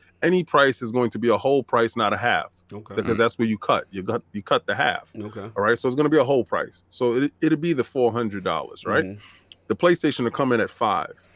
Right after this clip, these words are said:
Speaker 2: Mm-hmm.
Speaker 1: Then the Lockhart will probably come in six, six fifty.
Speaker 2: Right.
Speaker 1: Right? Now, that's when you want to maximize your dollar.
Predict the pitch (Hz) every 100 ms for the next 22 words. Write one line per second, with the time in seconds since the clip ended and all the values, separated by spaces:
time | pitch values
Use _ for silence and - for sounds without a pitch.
0 | _ - 110 101 113 110 113 117 117 120
1 | 110 127 113 110 131 120 104 - 160 -
2 | 135 - 117 - - - _ 95 90 90
3 | 135 196 _ _ _ _ _ _ _ _
4 | _ - 113 139 98 113 165 - 151 143
5 | 147 127 139 - 131 120 117 - 120 104
6 | 101 104 151 320 98